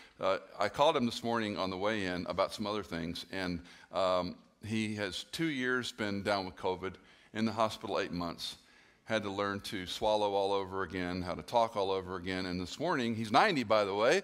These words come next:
This morning, he was preaching for the second time, uh, last week and this week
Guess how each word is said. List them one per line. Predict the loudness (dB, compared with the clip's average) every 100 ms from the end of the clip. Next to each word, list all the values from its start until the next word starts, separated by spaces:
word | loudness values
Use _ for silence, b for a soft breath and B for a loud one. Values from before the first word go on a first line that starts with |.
| B B
This | -10 -2
morning, | 2 2 2
he | -2
was | -2
preaching | -2 -2 -2 -4
for | -2 0
the | 0
second | 2 2 0 -2
time, | 2 2 2 -2 -8 B B
uh, | 6
last | 6 4 -4
week | -4
and | -2 -2
this | -2 -4
week | -6